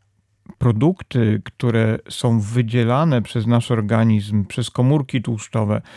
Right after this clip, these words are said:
z powodu tego, że one się tam, mm, tak nadmiarowo rozmnażają, czyli, mm, cytokiny prozapalne,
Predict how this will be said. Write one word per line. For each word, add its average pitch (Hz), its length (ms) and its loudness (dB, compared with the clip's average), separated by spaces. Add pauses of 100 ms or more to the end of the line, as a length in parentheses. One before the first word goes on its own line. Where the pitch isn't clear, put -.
(300)
z - 100 -16
powodu 131 360 0
tego, 120 340 0
że 110 160 -2
one 107 260 4
się - 160 -4
tam, 104 500 2 (120)
mm, 104 340 0
tak 104 180 -6 (400)
nadmiarowo 113 880 4 (320)
rozmnażają, 113 960 2 (100)
czyli, 120 380 0 (280)
mm, 110 300 0
cytokiny 131 540 0
prozapalne, 104 800 -2